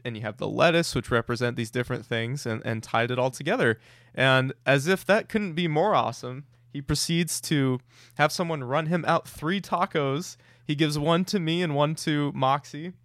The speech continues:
And he unwraps his, and instead of lifting the champagne glass, he lifts the taco and, and says, "Cheers." So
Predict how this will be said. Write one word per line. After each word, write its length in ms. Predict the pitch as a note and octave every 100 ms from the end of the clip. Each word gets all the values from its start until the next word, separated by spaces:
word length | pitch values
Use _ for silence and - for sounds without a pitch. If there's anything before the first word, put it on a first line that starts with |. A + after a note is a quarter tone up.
| _ _ _ _ _ _ _ -
And 80 | A#2+
he 40 |
unwraps 440 | A#2 C#3+ C#3+ D3+ -
his, 320 | C3+ D3+ D#3+
and 240 | A#2+ A2 A2+ _ _
instead 380 | B2+ B2 - C3
of 120 | A#2+
lifting 320 | B2 - C3+
the 60 | A#2+
champagne 460 | - B2 B2+ C#3
glass, 300 | D3 F#3 G3+
he 60 | D3
lifts 200 | D3+ F3
the 80 | D#3
taco 460 | F#3+ A3+ - C#3
and, 200 | A#2+ B2
and 200 | B2+ C3
says, 260 | C3 D#3 -
"Cheers." 400 | - F#3+ F#3 A2+
So 380 | - B2 A2+